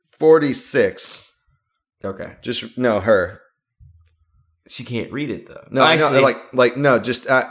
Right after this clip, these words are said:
Speaker 1: oh, yeah, so I was picking one at random.
Speaker 2: I got it. No,
Speaker 1: I was
Speaker 2: it's
Speaker 1: like,
Speaker 2: cool.
Speaker 1: 'cause that one we wouldn't have seen.
Speaker 2: She can read it.
Speaker 1: No, no, no, no, she's not gonna read it. She doesn't wanna read it. Okay, fine.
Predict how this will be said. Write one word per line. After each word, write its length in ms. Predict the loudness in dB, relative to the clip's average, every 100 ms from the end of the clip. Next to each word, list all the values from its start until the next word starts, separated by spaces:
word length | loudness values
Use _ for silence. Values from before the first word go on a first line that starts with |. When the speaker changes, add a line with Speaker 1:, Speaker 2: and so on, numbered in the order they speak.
| 4
Speaker 1:
oh, 180 | 4
yeah, 220 | 4 2 2
so 140 | 4
I 20 | 4
was 100 | 4
picking 280 | 0 -2
one 120 | -2 -4
at 40 |
random. 280 | -8 -12 -8
Speaker 2:
I 120 | -6
got 200 | -4 -8
it. 160 | -12 -12
No, 100 | -12
Speaker 1:
I 140 | -2
was 120 | 2
Speaker 2:
it's 20 | 4
Speaker 1:
like, 80 |
Speaker 2:
cool. 80 | 4
Speaker 1:
'cause 80 | 4
that 140 | 4 4
one 160 | 4
we 100 | 2
wouldn't 220 | 2 2
have 100 | -2
seen. 200 | -6 -8
Speaker 2:
She 180 | -8 -8
can 120 | -8
read 180 | -8 -8
it. 100 | -10 -18 _ _ _
Speaker 1:
No, 300 | 2 2 2
no, 160 | 2 2 0
no, 40 |
no, 80 | -4
she's 160 | -6 -2
not 80 | -2
gonna 120 | -2
read 100 | -6
it. 80 | -16 _ _ _ _ _ _ _ _
She 160 | -8
doesn't 180 | -6 -4
wanna 140 | -2 -2
read 140 | -6
it. 100 | -10 _ _ _ _ _ _ _ _ _ _ _ 0
Okay, 300 | 0 0 -4
fine. 420 | -2 -2 -2 -6